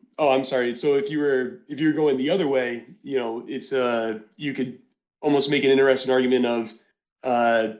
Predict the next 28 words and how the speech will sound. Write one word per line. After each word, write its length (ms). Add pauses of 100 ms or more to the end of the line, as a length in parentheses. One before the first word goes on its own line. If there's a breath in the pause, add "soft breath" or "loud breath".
you 100
know, 100
at 120
the 60
time, 560 (180)
people 220
might 140
have 120
thought 160
that 120
this 180
was 160
an 80
outlandish 480
action 340
from 320
Trump. 340
But 100
if 120
we 80
look 220
at 220
the, 400
the 80
current 360
scenario, 520
you 120
know, 220